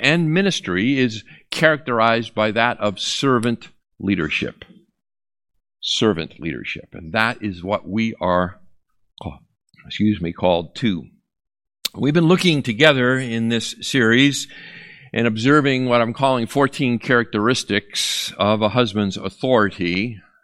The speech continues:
so that we might understand it, that we might appreciate it, and that we might exercise it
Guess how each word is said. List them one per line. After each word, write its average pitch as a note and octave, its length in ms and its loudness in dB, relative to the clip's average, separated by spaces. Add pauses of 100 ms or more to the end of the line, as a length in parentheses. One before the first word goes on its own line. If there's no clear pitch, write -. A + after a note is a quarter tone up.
(240)
so G2+ 220 -8
that A2 460 2
we A2 280 0
might A2 360 0
understand A2+ 640 -2
it, G#2+ 260 -4 (760)
that F2+ 160 0
we F#2+ 240 0
might G#2 420 0
appreciate B2+ 720 2
it, D3+ 140 -2
and A2+ 240 -2
that A#2+ 160 0
we B2 160 -2
might A#2+ 320 -2
exercise E2+ 800 -4
it D2+ 240 -12